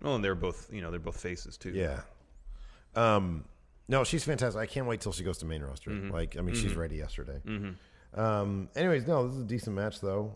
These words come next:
Speaker 2: Um, Lacey Evans was, uh, kind of overpowering Kairi Sane for a lot of this. Kairi
Speaker 1: Oh, yeah.
Speaker 2: Sane got the upper hand with her strikes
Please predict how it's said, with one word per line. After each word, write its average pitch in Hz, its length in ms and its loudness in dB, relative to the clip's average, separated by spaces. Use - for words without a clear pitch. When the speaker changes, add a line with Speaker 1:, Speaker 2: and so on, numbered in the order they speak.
Speaker 2:
Um, 87 640 -2
Lacey 113 340 0
Evans 101 320 0
was, 92 280 -2
uh, 85 300 0
kind 127 220 -4
of 101 80 0
overpowering 101 580 0
Kairi 104 280 0
Sane 104 220 0
for 98 100 -2
a 95 60 2
lot 92 160 2
of 87 60 -2
this. 92 180 -4
Kairi 90 160 -4
Speaker 1:
Oh, 98 60 2
yeah. 92 120 0
Speaker 2:
Sane 92 200 0
got 87 180 -2
the 92 100 -2
upper 82 180 -2
hand 101 220 0
with 90 120 -2
her 85 100 -2
strikes - 480 0